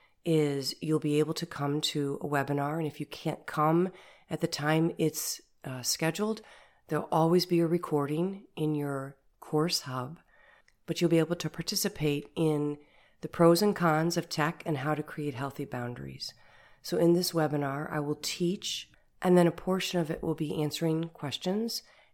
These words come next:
and bringing people on for coaching if they want it.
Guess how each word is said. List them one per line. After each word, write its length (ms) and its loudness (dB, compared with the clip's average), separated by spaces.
and 580 0
bringing 240 0
people 300 -4
on 180 -2
for 140 -12
coaching 420 -8
if 140 -12
they 120 -10
want 280 -16
it. 60 -18